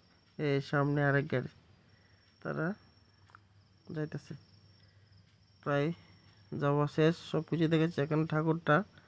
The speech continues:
আপনারা দেখছিলেন, এই দেখেন, আজকে লক্ষ্মী পূজা। এই দেখুন, ঠাকুরটা দেখুন কত সুন্দর। দেখুন সবাই, এই দেখুন লক্ষ্মী প্রতিমা, আজকে লক্ষ্মী পূজা।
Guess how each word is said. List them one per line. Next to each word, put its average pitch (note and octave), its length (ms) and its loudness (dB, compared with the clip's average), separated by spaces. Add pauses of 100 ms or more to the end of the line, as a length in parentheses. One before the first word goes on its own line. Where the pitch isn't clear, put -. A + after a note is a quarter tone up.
(340)
আপনারা D3+ 340 2
দেখছিলেন, E3 420 0 (120)
এই D3+ 80 6 (140)
দেখেন, C#3+ 240 0 (160)
আজকে - 280 -6 (120)
লক্ষ্মী D3 340 -2
পূজা। C#3+ 220 -4 (1200)
এই C#3+ 80 -6 (120)
দেখুন, D#3 260 0 (800)
ঠাকুরটা E3+ 440 -2
দেখুন D#3+ 200 -2 (760)
কত F3 220 -4 (720)
সুন্দর। E3 480 4 (1900)
দেখুন D#3 400 -4 (160)
সবাই, D#3 340 2 (500)
এই D3+ 160 2
দেখুন D3+ 180 2 (100)
লক্ষ্মী D#3 300 -2 (100)
প্রতিমা, E3 360 2 (1300)
আজকে - 340 -4 (160)
লক্ষ্মী D#3 300 2
পূজা। D#3+ 220 4